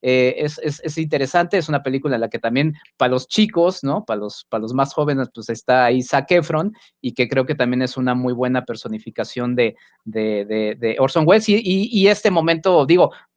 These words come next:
Ed Wood, vayamos a, a Ed Wood, que también se llenó por muchos años de este mito de ser el peor director de,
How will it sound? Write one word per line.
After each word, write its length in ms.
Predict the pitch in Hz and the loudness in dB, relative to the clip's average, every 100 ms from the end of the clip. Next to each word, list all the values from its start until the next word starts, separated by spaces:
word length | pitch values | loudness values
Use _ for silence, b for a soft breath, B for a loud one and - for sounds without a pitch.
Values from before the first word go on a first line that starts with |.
| _ _ _ - | _ _ _ -2
Ed 140 | 165 | 0
Wood, 280 | 160 285 165 127 | 2 0 -2 0
vayamos 440 | 123 143 175 196 | 2 2 2 0
a, 180 | 180 185 | 0 -2
a 160 | - 151 | 0 2
Ed 100 | 160 | 0
Wood, 220 | 175 277 | -2 -8
que 100 | - | -4
también 300 | 127 123 143 | -2 0 0
se 120 | 151 | -2
llenó 300 | 160 156 160 | -2 -2 -2
por 160 | 156 156 | -4 -2
muchos 380 | 156 151 160 160 | -2 -4 -4 -2
años 360 | 151 165 156 - B B | 0 -2 -6 -10 B B
de 140 | 120 139 | -2 -2
este 260 | 147 156 | 2 2
mito 360 | 151 151 151 160 | 2 0 0 0
de 120 | 127 | 0
ser 160 | - 139 | 0 -2
el 160 | 139 | 0
peor 400 | 131 131 147 156 | 0 4 4 4
director 520 | 151 143 131 - 143 | 2 -2 -2 -2 -2
de, 220 | 143 135 | 0 -2